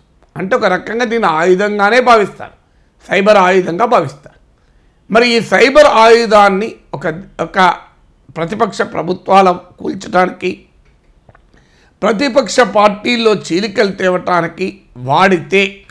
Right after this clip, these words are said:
వాడినట్టు రుజువైతే ఇది ఎంతటి ప్రమాదకరం అనేది ఇప్పుడు తాజాగా.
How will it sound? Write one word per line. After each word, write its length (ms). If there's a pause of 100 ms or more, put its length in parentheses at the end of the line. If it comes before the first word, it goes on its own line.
(880)
వాడినట్టు 540
రుజువైతే 600 (140)
ఇది 240
ఎంతటి 420
ప్రమాదకరం 880
అనేది 340
ఇప్పుడు 220
తాజాగా. 560